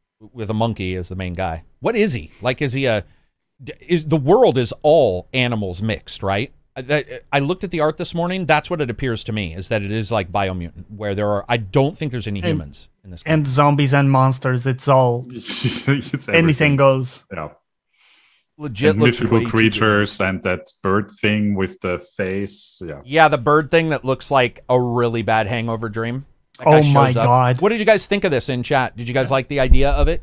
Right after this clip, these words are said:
Speaker 1: Did you not like it? I, for me, it's, it's definitely up my alley. It absolutely looks like what I want. I can't wait to play it. I do think, though, that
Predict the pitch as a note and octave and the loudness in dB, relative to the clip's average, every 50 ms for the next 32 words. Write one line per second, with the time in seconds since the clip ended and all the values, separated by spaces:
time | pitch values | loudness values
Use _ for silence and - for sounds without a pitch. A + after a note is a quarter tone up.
0 | - - B2+ A2 A2 A2+ A#2 A#2 A2 - C#3 B2 - E3 E3 - - - - - | -4 -6 -6 -6 -6 -6 -6 -8 -6 -6 -6 -6 -6 -8 -12 -14 -18 -20 -20 -18
1 | - D3 D#3 D#3 - - - F#3 E3+ F3+ F#3+ G3+ A#3 - - - C#3 - - - | -14 -14 -14 -14 -8 -4 -2 -2 0 0 0 -2 -4 -6 -8 -8 2 6 6 6
2 | - - - - - - - B2+ A#2+ - A#2+ A2 G#2 F#2+ F2+ - - - - - | 6 6 2 2 2 2 2 2 2 0 0 -2 -2 -2 -2 -4 -6 -8 -8 -8
3 | - A2 - - G#2+ G2 F#2+ E2 D2+ D#2 - - - - _ G2 G2+ - - A2+ | -10 -10 -10 -10 -10 -10 -10 -10 -12 -14 -16 -18 -20 -20 _ -20 -18 -12 -8 -8
4 | F#2+ G2 - - A2 G2 F2 G2 F#2 F2+ F#2+ E2+ - - - F#2+ E2+ - - F2 | -8 -8 -8 -10 -10 -10 -8 -8 -8 -8 -8 -10 -10 -12 -12 -12 -12 -10 -10 -12
5 | D2+ D#2+ E2 C#2+ D2+ C2 C2 - _ _ _ _ _ _ _ _ _ _ _ _ | -10 -12 -14 -14 -16 -20 -20 -20 _ _ _ _ _ _ _ _ _ _ _ _
6 | _ _ _ _ _ _ - G#2+ - - C#3+ A2+ - G#2+ G#2 G2 - - - - | _ _ _ _ _ _ -20 -16 -10 -10 -8 -8 -6 -8 -8 -8 -10 -12 -10 -8
7 | G#2 F#2 F2 F#2+ - _ _ _ _ _ _ - D3+ C#3+ A2 D3 F3+ F#3 F3+ F3 | -8 -6 -6 -8 -12 _ _ _ _ _ _ -12 -10 -6 -2 0 0 0 0 0
8 | - D#3 C#3+ C3 - A#2 B2+ B2 A#2+ A#2 A2+ G#2 A2 G#2+ G#2 | -2 -2 -2 -2 -2 0 2 2 2 2 2 0 0 0 0